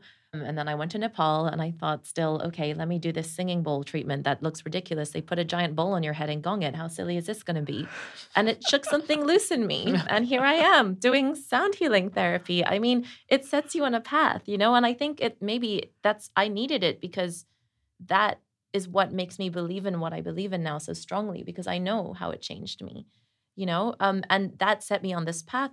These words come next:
Speaker 1: to where I started discovering different types of holistic therapy and my therapist, she's incredible. And, like, she's really taught me how to do that. And as you said, it's also learning how to forgive yourself for things that you didn't know,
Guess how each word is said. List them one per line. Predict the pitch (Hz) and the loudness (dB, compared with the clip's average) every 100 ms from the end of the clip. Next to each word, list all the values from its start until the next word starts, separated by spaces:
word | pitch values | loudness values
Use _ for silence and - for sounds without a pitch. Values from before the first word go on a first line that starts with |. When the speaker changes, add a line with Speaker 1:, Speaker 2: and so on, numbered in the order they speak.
| - | -8
Speaker 1:
to | 190 | -8
where | 170 | -4
I | 160 | -4
started | 156 170 165 160 | -6 -8 -6 -8
discovering | 170 - 170 170 | -10 -8 -8 -6
different | 165 165 160 | -10 -10 -12
types | 165 170 170 | -10 -10 -10
of | 165 | -12
holistic | 160 165 170 | -12 -10 -12
therapy | - 220 214 196 185 180 _ _ _ - | -10 -10 -10 -10 -12 -14 _ _ _ -4
and | 175 170 160 160 | -2 -2 -4 -6
my | 165 | -4
therapist, | 202 214 220 185 - | -4 -4 -6 -10 -10
she's | 170 156 | -10 -10
incredible. | - 165 - 180 190 180 165 | -8 -10 -6 -6 -4 -4 -4
And, | 160 160 165 | -2 -4 -4
like, | 170 170 | -6 -4
she's | - 208 185 | -6 -6 -4
really | 196 202 | -2 -4
taught | 202 - 196 190 | -6 -8 -8 -6
me | 185 | -8
how | 170 | -6
to | 165 | -6
do | 180 202 | -6 -6
that. | 160 151 | -4 -4
And | 180 | -6
as | - 180 | -6 -8
you | 185 | -6
said, | 214 208 170 - - _ _ - | -2 -2 -2 -12 -20 _ _ 0
it's | 214 - | 0 0
also | 208 226 226 | -6 -4 -6
learning | 208 208 | -6 -6
how | 214 | -6
to | 202 | -8
forgive | 196 196 196 190 | -6 -8 -10 -10
yourself | 185 - 226 - - _ _ _ _ _ _ | -12 -6 -6 -6 -14 _ _ _ _ _ _
for | - 196 185 - | -2 -2 -2 -6
things | 208 220 | -4 -4
that | 208 | -6
you | - | -6
didn't | 175 170 170 | -4 -2 -2
know, | 175 196 190 | -2 -2 -6